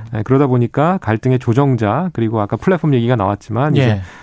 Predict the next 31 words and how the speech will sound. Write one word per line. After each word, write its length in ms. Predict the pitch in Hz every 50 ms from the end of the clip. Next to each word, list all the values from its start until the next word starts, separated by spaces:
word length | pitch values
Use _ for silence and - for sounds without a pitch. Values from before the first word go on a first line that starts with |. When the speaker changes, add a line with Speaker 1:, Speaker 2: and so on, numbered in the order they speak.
| - - -
Speaker 1:
어떤 260 | 113 107 - 117 120
플랫폼으로서 960 | - - 226 226 220 - 196 175 151 127 113 - - - 139 127 113 104 110
사 140 | - - 160
차 180 | 151 - 180 185
위와 360 | 175 170 147 123 120 123 120
같은 280 | 117 104 - - - 110
그런 200 | 107 110 113 104
역할을 400 | 98 92 - - 120 113 113 117
하는 340 | 113 98 95 98 127 156 156
그런 240 | - 107 104 104 107
기관의, 600 | - - 104 101 110 104 104 104 107 107 107 95 - 110
예, 60 | 101 98
어떤 280 | 95 98 - - 98 98
지속성 460 | - - 104 127 123 - 131 117 127
굉장히 240 | 127 113 107 107 123 110
중요할 300 | - 104 101 104 110 117
것 120 | - -
같습니다. 420 | 117 98 - - 107 - - - - _ -
Speaker 2:
예. 480 | 131 120 113 107 98 95 92 92 90 87 - _ - - - - - - - - - _ -
그리고 460 | - 143 151 151 147 151 139 131 127 - -
한 180 | - - 214
가지만 320 | 220 226 214 208 185 165 127
더 80 | 143
여쭤볼게요. 720 | 127 113 113 - - 113 101 95 - 135 147 147 131 110 120 - - - 165 - - _ - 123 - _ - -
그 180 | - 147 139
자율주행차 680 | 127 - - 147 160 208 262 277 285 254 226 220 - 190 151
관련해 380 | 131 117 113 117 113 107 104
가지고 220 | 101 110 107 117 104
Speaker 1:
네. 360 | 101 98 - - 98 95 98 - _ _ - - - - - - _ -
Speaker 2:
지리정보 640 | - - 156 190 233 214 233 226 220 214 202 202 196
시스템이 1700 | 170 - 202 190 - - - - 180 175 170 170 156 147 143 131 127 98 - - - - 147 160 165 185 202 202 190 180 170 143 117